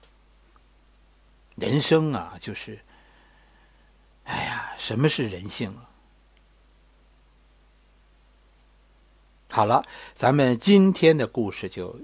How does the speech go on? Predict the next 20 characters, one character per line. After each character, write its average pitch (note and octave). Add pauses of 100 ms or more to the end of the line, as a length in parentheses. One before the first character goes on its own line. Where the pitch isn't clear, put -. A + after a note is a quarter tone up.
(120)
讲 -
到 F#2
这 -
里， - (1300)
下 A#2+
一 G2
回 - (320)
我 A2
们 G2
继 B2
续。 - (500)
啊， G#2
欢 F3
迎 C#3+
大 B2+
家 A#2 (320)
加 A#2+
掌 F2+
柜 C#3+
的 E2